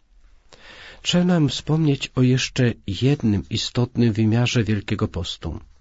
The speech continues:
Od niedzieli przeżywaliśmy czterdziesty dziewiąty tydzień modlitw o trzeźwość narodu.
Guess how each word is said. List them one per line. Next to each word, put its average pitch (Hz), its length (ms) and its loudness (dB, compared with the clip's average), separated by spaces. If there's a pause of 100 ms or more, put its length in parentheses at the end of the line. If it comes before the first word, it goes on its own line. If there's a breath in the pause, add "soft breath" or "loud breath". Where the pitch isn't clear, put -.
(1300 soft breath)
Od 107 120 2
niedzieli 104 560 2
przeżywaliśmy 110 1000 -2 (340 soft breath)
czterdziesty 113 760 -2
dziewiąty 127 580 0
tydzień 123 440 0
modlitw 127 600 -2
o 127 100 -2
trzeźwość - 760 -4
narodu. 90 560 -2